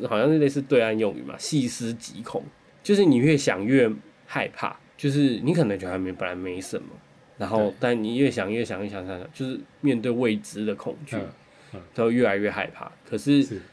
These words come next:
Speaker 1: 实际上就是，呃，这个东西就是，是，嗯，那当然这种东西刺激不太一样，
Speaker 2: 嗯哼。
Speaker 1: 但是我觉得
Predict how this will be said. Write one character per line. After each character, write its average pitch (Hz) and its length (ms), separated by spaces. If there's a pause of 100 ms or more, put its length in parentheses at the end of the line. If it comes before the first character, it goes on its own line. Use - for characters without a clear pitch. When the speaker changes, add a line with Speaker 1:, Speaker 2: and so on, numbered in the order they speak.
Speaker 1:
实 123 200
际 147 160
上 135 200
就 127 140
是， 123 260 (520)
呃， 101 400 (520)
这 165 140
个 151 80
东 131 160
西 127 160
就 117 140
是， 107 320 (580)
是， - 320 (120)
嗯， 143 200
那 165 140
当 151 180
然 131 140
这 135 100
种 113 100
东 104 120
西 110 120
刺 107 280
激 101 120
不 101 120
太 95 200
一 76 140
样， 73 180 (280)
Speaker 2:
嗯 104 140
哼。 110 60
Speaker 1:
但 127 140
是 139 60
我 120 160
觉 104 180
得 110 240